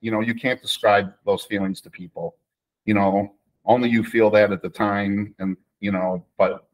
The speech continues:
they'll listen, and sometimes you're lucky enough to be with other people. You know, that's one thing that Bruce and I have. I wish there was more of us there at the time, but it was hard to tickets. But that's one thing I'll always have with Bruce is we got to see the original version of The Wall,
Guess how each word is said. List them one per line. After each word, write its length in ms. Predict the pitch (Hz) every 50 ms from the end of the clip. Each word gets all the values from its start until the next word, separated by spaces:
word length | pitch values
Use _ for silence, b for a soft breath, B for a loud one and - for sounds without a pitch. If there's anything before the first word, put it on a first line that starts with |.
| _ _ _ _ _
they'll 180 | 123 127 131 120
listen, 600 | 123 127 123 - - 135 131 131 131 131 131 - _ _ _ _ _ _ _ _ _ _ _ _ -
and 120 | 95 95 -
sometimes 400 | 117 113 113 - 123 117 110 117
you're 140 | 117 110
lucky 240 | 107 113 113 - -
enough 180 | 113 113 110 110
to 80 | -
be 140 | 95 104 107
with 140 | 110 110 110
other 180 | 110 101 104 90
people. 680 | - - 110 104 107 - 113 110 113 113 113 113 - _ _ _ _
You 100 | - 104
know, 100 | 101 104
that's 200 | 104 98 95 -
one 180 | 110 107 101 101
thing 160 | - 107 104
that 200 | 104 95 87 _
Bruce 240 | 107 104 101 - -
and 80 | 107 101
I 100 | 98 95
have. 260 | 95 98 104 107 104
I 60 | 101
wish 220 | 104 107 104 - -
there 100 | 113 107
was 140 | 101 -
more 180 | 101 101 101 101
of 80 | 104 104
us 140 | 107 98 -
there 420 | - 104 101 104 104 110 113 - _ _ _ _ _ _ _ _ _
at 100 | 113 98 -
the 60 | _ _ -
time, 200 | 107 104 107 107
but 80 | 104
it 40 | 101
was 120 | 98 92
hard 160 | - 101 104 95
to 60 | 85
tickets. 420 | - - 107 98 - 110 104 - -
But 120 | - -
that's 200 | 107 104 - -
one 160 | 104 101 101
thing 120 | 101 101 98
I'll 60 | 98
always 240 | 101 101 98 98 -
have 160 | - 101 104 101
with 140 | 92 82
Bruce 260 | - 104 104 101 101 95
is 80 | 87
we 120 | 92 98 95
got 160 | 95 90 -
to 60 | -
see 160 | - - 104 95
the 100 | 92 95
original 340 | 95 98 95 90 98 95 92
version 360 | 85 95 98 95 - 101 98
of 60 | 95
The 60 | 90
Wall, 560 | 85 87 90 90 95 95 95 104 - - _